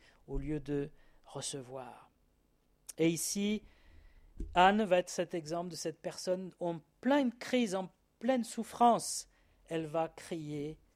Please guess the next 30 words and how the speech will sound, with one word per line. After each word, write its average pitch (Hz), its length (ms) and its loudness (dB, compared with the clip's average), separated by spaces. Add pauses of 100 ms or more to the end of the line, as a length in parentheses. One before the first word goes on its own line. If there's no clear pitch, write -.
(200)
vers 127 240 -12
Dieu. 117 260 -20
Et 151 100 -6
donc, 208 240 0
elle 170 240 0
vient 196 220 2
au 190 80 2
temple, 202 520 0 (1800)
et 151 120 4
là, 160 380 6 (380)
eh 147 80 0
bien, 147 360 0
elle 139 180 -4
pleure 147 680 2
devant 127 360 -8
Dieu. 117 460 -14
J'aime 151 260 -2
beaucoup 160 380 -10
cette, - 380 -6
euh, 151 220 -10
expression, 165 680 -8
hein. 175 120 -6 (720)
Elle 139 120 -12
répand 151 360 -6
des 143 120 -6
larmes 139 400 -6
devant 127 320 -12
le 123 100 -14
Seigneur. 123 460 -12
C'est, 151 240 -12